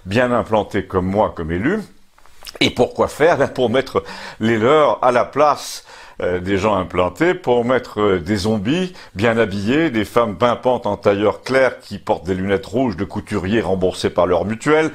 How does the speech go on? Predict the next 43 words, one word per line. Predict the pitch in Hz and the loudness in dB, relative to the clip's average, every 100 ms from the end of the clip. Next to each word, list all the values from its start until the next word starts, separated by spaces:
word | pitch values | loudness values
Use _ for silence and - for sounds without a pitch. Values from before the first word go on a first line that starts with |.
| - - | -10 -6
des | 110 113 | -2 0
femmes | - 113 101 | 2 0 -2
qui | 98 | -8
s'appellent, | - 104 - 107 98 92 | -2 -2 0 0 0 0
hum, | 80 82 82 85 | -6 -8 -6 -2
deux | 107 110 | 0 2
machins | 98 90 107 104 | 0 0 -2 -4
trucs, | - 165 175 - - - - | -2 -2 -2 -8 -14 -16 -10
qui | 117 | -6
gagnent | 107 120 113 104 | 2 2 2 -2
huit | 92 95 | -4 -2
mille | 90 | 0
euros, | 104 117 151 160 | 2 2 2 0
qui | - 110 | -2 -4
disent | 95 107 98 | -2 -2 -2
celles | - 120 104 | 0 2 2
et | 107 | -4
ceux, | - - 147 151 - - - - | -4 -2 -2 -4 -10 -16 -8 0
euh, | 95 | 0
qui | 92 104 | 0 -2
vous | 110 | -2
parlent | 107 120 101 | 2 2 2
de | 95 | 2
la | 95 | 2
planète | 95 104 104 110 - | 2 0 2 -2 -2
et | |
de | 87 | -2
la | 87 | -2
forêt | 87 98 92 | -2 -2 0
amazonienne | 92 87 90 82 98 98 104 98 | 2 2 0 0 -2 0 0 0
au | 139 | -2
lieu | 120 117 | 0 0
de | 101 | -2
se | - | -4
pencher | - 95 90 - | -2 -2 -2 -4
sur | - 82 | -4 -4
les | 85 87 | -4 -4
comptes | 107 92 - | -4 -6 -6
du | 87 | -8
syndicat | 78 90 85 82 92 | -4 -2 -2 0 0
des | 82 | 2
ordures | 85 78 82 | -2 0 -2
ménagères | 80 82 80 92 80 | 0 0 2 2 2